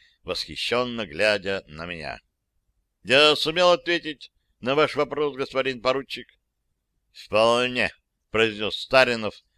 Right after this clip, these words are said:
но неприязнь к цепным псам царизма в его глазах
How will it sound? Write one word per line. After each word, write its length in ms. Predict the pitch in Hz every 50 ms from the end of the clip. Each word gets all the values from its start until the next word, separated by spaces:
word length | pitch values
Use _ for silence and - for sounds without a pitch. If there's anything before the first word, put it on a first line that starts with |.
| _ _ _ _ _ _ _ _ _
но 360 | - 117 156 185 180 180 175
неприязнь 840 | 170 170 151 - - 156 156 165 165 165 160 156 143 143 156 151 139
к 160 | - _ _
цепным 500 | - - 127 123 107 123 147 156 151 131
псам 520 | - - - - 143 143 143 143 143 135 -
царизма 760 | - - 117 113 135 139 143 139 139 143 139 139 139 135 127
в 60 | 101 101
его 280 | 110 107 113 123 131 120
глазах 460 | 120 127 120 110 127 131 131 123